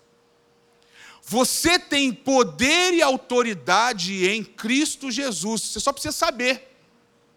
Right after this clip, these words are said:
Eu vou te dar hoje três provas. Três, fala assim, três provas. Aí você vai falar assim, "Pastor, então me prova." Fala, vamos lá, vamos lá.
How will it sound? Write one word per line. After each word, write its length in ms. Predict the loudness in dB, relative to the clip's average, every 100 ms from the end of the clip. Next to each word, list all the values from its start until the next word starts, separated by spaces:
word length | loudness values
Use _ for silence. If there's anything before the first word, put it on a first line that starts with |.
| _ _ _ _ _ _ _ _ _ _
Eu 120 | 6
vou 100 | 8
te 100 | 6
dar 220 | 8 8
hoje 480 | 8 6 6 0 -2 -10 _ _
três 340 | 2 4 2 -2
provas. 1000 | 6 10 10 8 0 -6 -8 -8 -12 -18 _ _ _ _ _ _ _ _ _
Três, 340 | 0 2 2 2
fala 180 | 2 2
assim, 200 | 0 -4
três 360 | 0 0 0
provas. 720 | 4 6 6 4 -8 -12 -14 -18 _ _ _ -20 -20 -20 -20 -10 0
Aí 80 | 2
você 120 | 2
vai 100 | 2
falar 140 | 2
assim, 200 | 2 -2
"Pastor, 400 | -2 -2 2 0
então 200 | 2 0
me 80 | 0
prova." 560 | 4 6 6 6 -6 -14 _ _ _ _ _ _ _ _ _ _ _ -2
Fala, 360 | 0 0 -2 -10 -20 -14
vamos 240 | -4 0 4
lá, 140 | 4
vamos 180 | 4 0
lá. 220 | 0 0